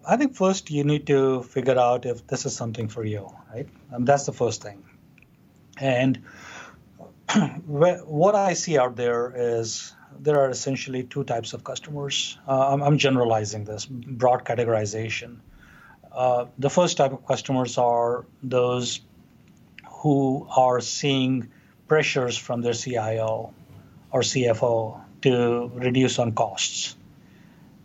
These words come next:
And one way to reduce cost is through rationalization, right? So that, that is one category of customers.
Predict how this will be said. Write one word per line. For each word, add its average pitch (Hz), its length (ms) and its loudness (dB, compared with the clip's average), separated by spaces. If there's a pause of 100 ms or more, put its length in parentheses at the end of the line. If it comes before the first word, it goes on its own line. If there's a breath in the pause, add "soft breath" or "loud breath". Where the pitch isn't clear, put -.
(140)
And 123 440 2
one 139 200 4
way 135 100 4
to 127 140 -2
reduce 117 360 0
cost 113 380 0
is 110 120 -4
through 120 220 -4
rationalization, 113 920 -6 (800)
right? 120 240 -6
So - 160 0
that, 127 260 2
that 139 180 6
is 127 180 0
one 127 300 2
category 120 480 0
of 117 120 0 (440)
customers. 113 720 -6